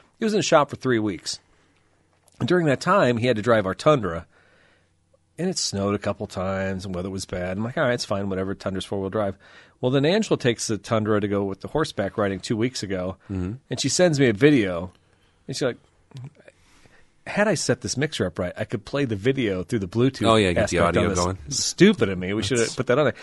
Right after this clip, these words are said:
Speaker 1: So you could hear the video of my wife complaining and, and the video of the steering wheel being off center by about a whole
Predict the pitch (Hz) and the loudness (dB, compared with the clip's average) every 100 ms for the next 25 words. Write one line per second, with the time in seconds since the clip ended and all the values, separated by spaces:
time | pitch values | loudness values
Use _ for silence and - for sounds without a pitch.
0 | - - 196 214 151 190 160 131 165 143 | -12 -2 2 2 4 6 6 4 4 6
1 | 123 117 131 131 - - - _ - 139 | 6 4 4 2 0 -14 -20 _ 0 0
2 | - 180 190 139 120 135 131 - 123 107 | 2 2 2 2 0 -2 -6 -2 0 2
3 | 156 156 117 110 107 - 165 156 123 107 | 4 6 4 2 -2 -2 0 2 2 2
4 | 104 101 131 - - 147 123 104 - - | 0 2 2 2 0 2 4 0 -4 -20
5 | _ _ - 180 208 185 190 208 - 120 | _ _ 0 4 4 6 6 6 2 -2
6 | 151 143 127 | 2 2 0